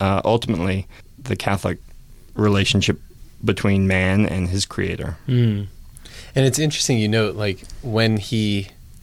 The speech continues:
Speaker 2: went down to Lake Como, there is, like, it is like a marker in time. It's a bit like time travel, but you say he only, it's like he went back a few decades, not hundreds of years, right? He went, it's like he went back a few decades, and by going back a few decades,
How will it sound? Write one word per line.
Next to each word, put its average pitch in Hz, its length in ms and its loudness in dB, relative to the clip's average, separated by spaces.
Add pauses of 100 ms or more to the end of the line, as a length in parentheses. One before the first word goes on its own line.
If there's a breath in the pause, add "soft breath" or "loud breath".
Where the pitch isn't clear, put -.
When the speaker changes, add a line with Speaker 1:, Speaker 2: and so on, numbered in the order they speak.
(240)
Speaker 2:
went 113 280 2
down 110 220 2
to 107 100 -4
Lake 98 200 0
Como, 101 340 0
there 107 180 4
is, 127 160 2
like, 107 280 0 (200)
it 127 140 2
is 143 180 4
like 135 140 4
a 104 60 0
marker 98 440 0
in 92 120 -4
time. 95 460 -2
It's 90 160 -8
a 107 60 -2
bit 107 240 0
like 101 200 -2
time 113 280 -2
travel, 98 280 0
but 104 140 -4
you 107 80 -2
say 110 260 0 (960 loud breath)
he 147 200 4
only, 143 480 2 (100)
it's 147 280 -4
like 147 120 2
he 135 100 2
went 120 180 4
back 110 180 0
a 101 60 -2
few 104 180 -4
decades, - 600 -4
not 135 440 0
hundreds 120 480 0
of 95 140 -4
years, - 640 -2 (280)
right? 107 340 2
He 143 140 2
went, 135 300 2
it's 131 200 2
like 139 140 4
he 139 100 -2
went 120 180 2
back 110 200 0
a 104 60 -4
few 110 200 -2
decades, 104 420 -2
and 98 100 -2
by 98 120 0
going 110 300 -2
back 104 240 0
a 101 40 -6
few 101 200 -4
decades, 98 540 -2